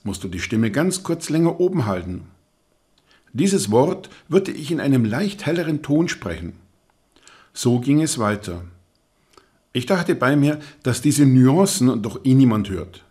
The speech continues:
Was soll das also? Als ich das Ergebnis hörte, war ich beeindruckt. Durch die kleinen Justierungen war das Audio nicht mehr nur sehr gut, es war exzellent.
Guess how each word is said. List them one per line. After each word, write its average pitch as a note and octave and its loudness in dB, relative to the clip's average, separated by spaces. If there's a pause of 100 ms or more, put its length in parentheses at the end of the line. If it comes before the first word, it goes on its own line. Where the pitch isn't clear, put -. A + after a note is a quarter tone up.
Was D#3 -6
soll G3 0
das B2 -4
also? F2 -10 (1400)
Als A#2+ -4
ich C#3+ 0
das B2+ -2
Ergebnis C3 -2
hörte, C#3+ 0
war G2+ -2
ich B2+ -6
beeindruckt. F2+ -8 (720)
Durch B2 -2
die C#3+ 2
kleinen C#3 2
Justierungen B2 0 (200)
war A#2 -2
das C3+ -2
Audio C#3+ 2
nicht D#3+ 2
mehr C3 4
nur A2 4
sehr D3+ -6
gut, B2 -8 (320)
es D3 -6
war - -6
exzellent. G#2 -6